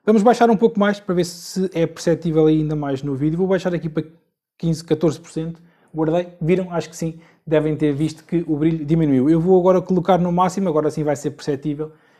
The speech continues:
e o brilho aumentou. Portanto, vocês se quiserem configurar isto desta forma, podem fazê-lo. Eu agora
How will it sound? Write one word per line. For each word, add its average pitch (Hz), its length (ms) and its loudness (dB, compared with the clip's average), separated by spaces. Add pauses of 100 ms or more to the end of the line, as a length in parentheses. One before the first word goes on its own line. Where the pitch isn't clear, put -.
(180)
e 175 200 -2
o 160 100 2
brilho 165 320 2
aumentou. 139 460 0
Portanto, 196 420 -4 (180)
vocês 196 360 0
se 214 140 -2
quiserem 185 500 0
configurar 180 500 -2
isto 175 180 -2
desta 175 300 -4
forma, 175 300 -4 (260)
podem 160 260 6
fazê-lo. 113 420 -6 (280)
Eu 226 160 6
agora 214 320 4